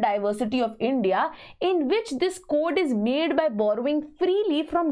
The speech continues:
different, different personal laws जो कि एग्जिस्ट करते हैं। And साथ ही में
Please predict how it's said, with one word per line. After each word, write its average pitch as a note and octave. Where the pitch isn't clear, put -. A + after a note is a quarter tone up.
different, C#4+
different C4
personal G#3
laws G3
जो F3
कि A3+
एग्जिस्ट G3
करते -
हैं। G3+
And G#4
साथ G4
ही A4+
में A4